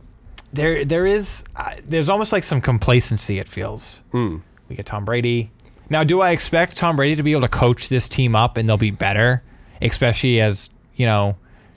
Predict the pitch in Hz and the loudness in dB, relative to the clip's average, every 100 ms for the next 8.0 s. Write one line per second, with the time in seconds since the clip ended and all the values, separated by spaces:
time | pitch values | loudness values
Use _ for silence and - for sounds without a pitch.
0 | - 117 110 - 117 110 110 110 98 98 | -2 0 2 2 0 2 2 2 2 2
1 | 98 139 156 - - - - - - - | 2 2 0 -6 -20 -12 -10 -10 -12 -2
2 | 131 131 127 131 - - 208 143 - - | 2 4 4 0 -4 0 2 2 0 -10
3 | _ _ - - - - 139 151 170 170 | _ _ -20 -18 -12 -6 -2 2 2 4
4 | 175 180 147 139 156 135 127 131 117 107 | 4 4 4 2 4 4 2 2 2 4
5 | 104 - - 110 113 117 104 - - - | 0 -4 -6 -2 0 0 -2 -6 -20 -20
6 | - 123 113 107 98 - - - - - | -6 -2 0 0 -2 -8 -20 -20 -20 -20
7 | - - 98 101 139 156 - - - | -12 -4 0 2 2 2 -2 -12 -12